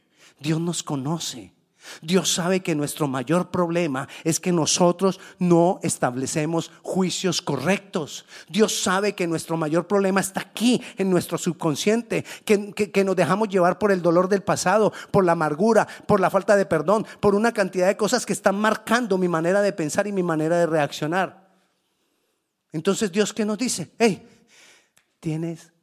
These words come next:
que cambiar lo que hay acá. Este es un computador.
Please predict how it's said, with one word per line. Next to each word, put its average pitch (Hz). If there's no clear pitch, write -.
que -
cambiar 127
lo 117
que 98
hay 92
acá. -
Este -
es 156
un 175
computador. 156